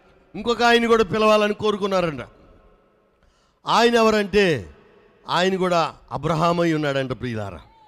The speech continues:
దేవుని స్తోత్రం కలుగును గాక. ఇప్పుడు పరిశుద్ధాత్మ ఆ యొక్క బోన్లోనికి, కోర్టులోనికి, ఆ, రెండవ పరిశుద్ధాత్మ సాక్షిగా అబ్రహామును పిలిచారంట.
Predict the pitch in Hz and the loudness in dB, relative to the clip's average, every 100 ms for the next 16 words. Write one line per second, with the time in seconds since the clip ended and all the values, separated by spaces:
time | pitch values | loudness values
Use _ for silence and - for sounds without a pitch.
0 | _ _ - 156 175 175 - 175 175 170 | _ _ -6 -2 0 -2 -4 -4 -4 -2
1 | 165 160 156 147 127 120 87 - _ _ | -2 -2 -2 -4 -4 -10 -14 -20 _ _
2 | _ _ _ _ _ 226 277 277 240 240 | _ _ _ _ _ -6 -2 -2 0 -2
3 | 254 277 254 262 - 233 208 131 _ _ | 0 0 2 2 2 2 2 0 _ _
4 | _ _ _ _ _ - 202 240 233 233 | _ _ _ _ _ -8 0 2 2 2
5 | 226 214 185 240 269 262 262 240 220 240 | 2 2 2 2 4 6 4 4 0 0
6 | 220 180 - 233 247 240 233 214 220 214 | 0 -4 -2 0 0 2 2 0 -2 -2
7 | 151 - - - - - - - - 175 | -4 -10 -20 -20 -20 -20 -20 -20 -12 -4
8 | 190 190 190 214 233 240 226 226 214 208 | 0 2 2 0 4 4 6 6 4 0
9 | 170 196 208 208 208 208 202 196 196 175 | -2 -4 -4 -4 -4 0 0 -2 -10 -4
10 | 202 220 - 226 254 247 - - - - | 0 0 -2 2 4 4 -2 -20 -20 -20
11 | - 180 226 294 294 269 233 180 156 139 | -8 -4 2 4 6 4 0 -2 -2 -2
12 | 104 95 | -6 -10